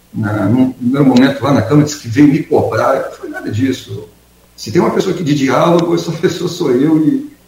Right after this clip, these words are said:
eu o encontrei no, no corredor aqui, e ele perguntou: "Ah, doutor, é da saúde?" Eu falei: "Sim, por favor, vem aqui na minha sala, senta." E trouxe pro gabinete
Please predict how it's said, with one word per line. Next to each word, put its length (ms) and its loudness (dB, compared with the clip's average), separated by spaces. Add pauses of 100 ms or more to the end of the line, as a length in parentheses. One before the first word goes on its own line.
(140)
eu 160 -6
o 80 -2
encontrei 560 -2
no, 300 2
no 140 -4
corredor 580 0
aqui, 240 -6
e 180 0
ele 180 -2
perguntou: 360 -12
"Ah, 60 -20
doutor, 800 -8
é 20 -10
da 80 -8
saúde?" 640 -2 (360)
Eu 60 -12
falei: 80 -2
"Sim, 600 0 (220)
por 100 -14
favor, 400 2
vem 120 0
aqui 160 -6
na 80 -6
minha 120 -2
sala, 420 -4
senta." 460 -6
E 80 -12
trouxe 360 0
pro 100 -10
gabinete 800 0